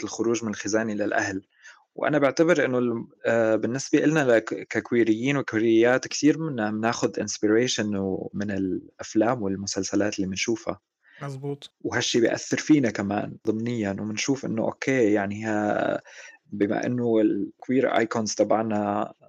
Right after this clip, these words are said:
Speaker 1: طلعوا لأهلهم، يعني، من الخزانة، نحن لازم نعمل هذا الشيء ومنبلش نحس بالعبء.
Speaker 2: مم.
Speaker 1: أم،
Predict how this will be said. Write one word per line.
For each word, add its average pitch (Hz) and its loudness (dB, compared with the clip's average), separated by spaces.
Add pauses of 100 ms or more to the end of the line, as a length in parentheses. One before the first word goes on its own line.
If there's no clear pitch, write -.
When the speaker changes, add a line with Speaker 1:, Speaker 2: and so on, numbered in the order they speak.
(140)
Speaker 1:
طلعوا 117 4
لأهلهم، 107 0
يعني، 98 -6
من 104 -4
الخزانة، 110 -4 (220)
نحن - -6
لازم 120 2
نعمل 107 -2
هذا 104 -8
الشيء 117 -2
ومنبلش 110 -2
نحس - -6
بالعبء. 117 0 (580)
Speaker 2:
مم. 147 -2
Speaker 1:
أم، 101 -2